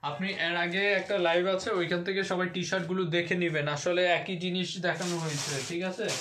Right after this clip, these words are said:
ব্যতিক্রম কোনো কিছুই দেখানোর মতো নাই। এই যে টি-শার্ট, আহ, এটা, এগুলো আমি একটা করে দেখিয়ে দিচ্ছি আপনাদের, একটা করে দেখিয়ে দিচ্ছি। এই টাইপের, আহ, polo টি-শার্ট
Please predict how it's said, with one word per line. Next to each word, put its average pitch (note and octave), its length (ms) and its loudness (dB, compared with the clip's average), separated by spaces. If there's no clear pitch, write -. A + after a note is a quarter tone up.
ব্যতিক্রম F#3 600 -4
কোনো F3+ 180 -2
কিছুই G3 500 -4
দেখানোর F3 540 -6
মতো F3 320 -10
নাই। E3+ 280 -6
এই D3+ 120 -6
যে D#3+ 180 -6
টি-শার্ট, F#3 360 -4
আহ, C#3 420 -6
এটা, D#3+ 180 -4
এগুলো E3 360 -2
আমি F3+ 200 0
একটা E3+ 320 -2
করে F3 160 0
দেখিয়ে E3+ 380 0
দিচ্ছি E3 280 -4
আপনাদের, D#3 420 -2
একটা D#3 320 0
করে E3+ 180 -2
দেখিয়ে D#3+ 340 -2
দিচ্ছি। F3+ 540 -6
এই D3+ 220 -6
টাইপের, F3 480 -6
আহ, C3 320 -4
polo F3 220 -2
টি-শার্ট G3 420 -4